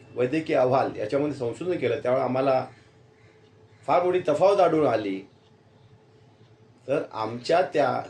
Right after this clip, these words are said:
संशोधनाला पूरक अशी स्टेटमेंट, सोयीची अशी स्टेटमेंट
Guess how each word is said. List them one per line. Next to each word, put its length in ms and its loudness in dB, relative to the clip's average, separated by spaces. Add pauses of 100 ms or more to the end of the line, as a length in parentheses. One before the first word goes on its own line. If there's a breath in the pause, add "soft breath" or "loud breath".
(120)
संशोधनाला 800 -2 (1500)
पूरक 300 2
अशी 200 2
स्टेटमेंट, 560 -6 (1120)
सोयीची 280 2
अशी 220 2
स्टेटमेंट 600 -6